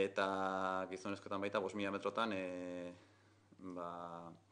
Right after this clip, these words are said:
hiru, osea, hamairu berrogeita hamar edo hortik jaisteko asmotan datosten, ba, hiru lau atleta dozte, orduan, ba, bueno, nik uste dut azkenen jende politia etorriko dela eta,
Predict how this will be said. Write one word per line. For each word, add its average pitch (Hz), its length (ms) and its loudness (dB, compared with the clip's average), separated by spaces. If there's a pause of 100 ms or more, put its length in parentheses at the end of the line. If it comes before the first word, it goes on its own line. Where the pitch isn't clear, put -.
(760)
hiru, 104 240 0 (480)
osea, 87 280 0
hamairu 101 360 2
berrogeita 90 480 2
hamar 104 240 2
edo 92 160 4 (520)
hortik 95 280 -4
jaisteko 92 460 0
asmotan 90 640 -2 (180)
datosten, 87 480 -4
ba, 85 360 -4
hiru 90 200 -4
lau 90 160 0
atleta 87 320 -4
dozte, 82 280 -6
orduan, 90 280 -4
ba, 82 80 -6
bueno, 85 220 -10 (260)
nik 95 160 -8
uste 101 80 -6
dut 95 120 -2
azkenen 104 300 -2 (600)
jende 101 260 4
politia 90 300 0
etorriko 92 260 2
dela 113 160 2
eta, 87 120 0